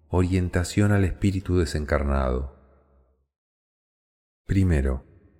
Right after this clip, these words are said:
tomar información espiritual adecuada. Para tener una vida extraordinaria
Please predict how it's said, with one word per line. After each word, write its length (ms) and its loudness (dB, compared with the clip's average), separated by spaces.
tomar 320 2
información 720 -2
espiritual 580 0
adecuada. 720 2
Para 220 -2
tener 240 -2
una 180 0
vida 200 2
extraordinaria 1300 0